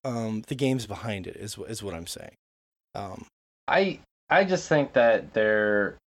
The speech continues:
Speaker 2: there's more valuable or value in every other game on this list compared to Death Stranding.
Speaker 1: Well, then that's a really bad opinion to have.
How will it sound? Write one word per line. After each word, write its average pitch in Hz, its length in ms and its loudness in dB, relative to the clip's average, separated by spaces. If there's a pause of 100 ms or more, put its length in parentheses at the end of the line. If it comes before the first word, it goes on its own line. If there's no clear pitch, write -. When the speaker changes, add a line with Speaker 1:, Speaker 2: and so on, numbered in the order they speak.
(120)
Speaker 2:
there's 104 360 2
more 107 280 2
valuable 98 680 2 (220)
or 107 280 0
value 98 480 4
in 90 640 -6 (2000)
every 123 260 4
other 101 160 2
game 98 240 0
on 92 120 0
this 85 160 -8
list 87 300 -8 (140)
compared 87 340 -6
to 82 60 -8
Death 80 180 -6
Stranding. 78 380 -12 (1800)
Speaker 1:
Well, 113 100 0
then 117 180 0
that's 123 340 -4 (100)
a 107 80 -8 (260)
really 143 240 -4
bad 107 340 -8
opinion 98 360 -10
to 76 80 -12
have. - 260 -16